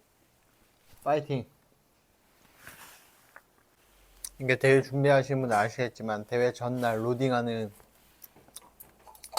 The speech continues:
이 흰쌀밥은 정말 꿀맛입니다. 근데 오늘도 역시 꿀맛이네요. 오늘 긴팔, 긴바지 <laughs> 다 입었는데도 밖에 엄청 추워요. 내일은 패딩 하나 챙겨서 가야 될 것 같습니다.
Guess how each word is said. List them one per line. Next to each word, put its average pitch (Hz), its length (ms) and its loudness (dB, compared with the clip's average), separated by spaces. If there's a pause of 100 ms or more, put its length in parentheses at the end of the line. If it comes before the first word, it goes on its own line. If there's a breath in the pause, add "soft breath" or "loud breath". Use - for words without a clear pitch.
이 117 40 -2 (100)
흰쌀밥은 131 720 0
정말 107 380 -8 (100)
꿀맛입니다. 117 720 -6 (720)
근데 113 140 -6
오늘도 123 380 -4
역시 107 260 -4
꿀맛이네요. 120 680 -6 (1800 loud breath)
오늘 139 240 4
긴팔, 147 400 2
긴바지 139 680 -2
<laughs> - 0 -
다 123 160 2
입었는데도 123 580 -2
밖에 117 280 -6
엄청 131 420 -6
추워요. 104 480 -8 (480 loud breath)
내일은 117 460 -2 (460)
패딩 175 260 0
하나 127 160 -4
챙겨서 147 380 -4
가야 113 260 -2
될 113 160 -6
것 104 120 -10
같습니다. 98 420 -14